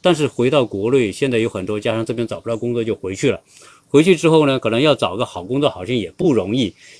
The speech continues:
基本上他们要跟国内的大学毕业生或者研究生，嗯，去，去竞争。啊，可能说大家有感受是收入啊，各方面也不是差得特别大哈。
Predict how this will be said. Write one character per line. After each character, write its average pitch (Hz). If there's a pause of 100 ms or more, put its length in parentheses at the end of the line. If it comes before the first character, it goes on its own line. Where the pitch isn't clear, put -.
基 208
本 170
上 160
他 151
们 165
要 151
跟 147
国 131
内 247
的 131
大 127
学 120
毕 127
业 117
生 117 (300)
或 143
者 113
研 117
究 135
生， 131 (600)
嗯， 120
去， 127
去 123
竞 131
争。 135 (440)
啊， 107
可 110
能 123
说 143
大 147
家 143
有 147
感 104
受 135
是 127
收 156
入 165
啊， 123
各 135
方 135
面 139
也 85
不 117
是 143
差 127
得 127
特 123
别 110
大 120
哈。 95